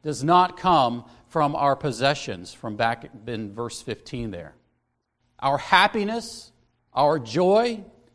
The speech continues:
our satisfaction, our contentment, our riches, our peace will never come from our money or our possessions in this life. But all of those things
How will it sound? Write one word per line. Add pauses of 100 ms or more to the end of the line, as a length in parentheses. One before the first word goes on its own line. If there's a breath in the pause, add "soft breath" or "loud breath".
(100)
our
satisfaction, (260 soft breath)
our
contentment, (200 loud breath)
our
riches,
our
peace (220 soft breath)
will
never
come (160 loud breath)
from
our
money (120)
or
our
possessions
in
this
life. (1000)
But
all
of
those
things